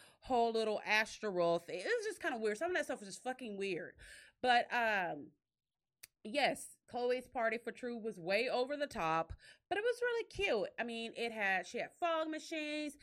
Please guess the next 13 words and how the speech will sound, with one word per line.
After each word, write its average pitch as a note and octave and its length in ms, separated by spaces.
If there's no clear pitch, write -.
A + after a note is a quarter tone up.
She - 180
had, D4 240
like, B3 200
those G#3+ 380
Asian B3+ 460
style, A#3 540
uh, G#3+ 300
upside A3+ 420
down A3+ 300
umbrellas B3+ 640
on B3+ 140
the B3+ 80
ceilings. A#3+ 720